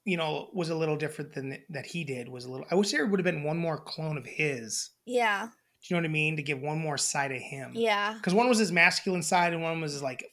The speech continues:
Speaker 1: feminine side.
Speaker 2: And then his kid side.
Speaker 1: And then just, like,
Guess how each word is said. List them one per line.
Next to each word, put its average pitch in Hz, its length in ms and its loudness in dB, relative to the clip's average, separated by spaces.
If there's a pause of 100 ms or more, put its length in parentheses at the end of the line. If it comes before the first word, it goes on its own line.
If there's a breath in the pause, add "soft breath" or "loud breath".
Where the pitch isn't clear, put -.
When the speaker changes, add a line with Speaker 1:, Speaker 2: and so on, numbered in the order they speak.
Speaker 1:
feminine 147 320 -4
side. 110 320 -6
Speaker 2:
And 247 160 0
then 233 180 2
his 220 340 -4 (280)
kid 277 240 0
side. - 380 -2 (200)
Speaker 1:
And 165 120 0
then 151 140 2
just, 135 220 -6
like, 135 300 -6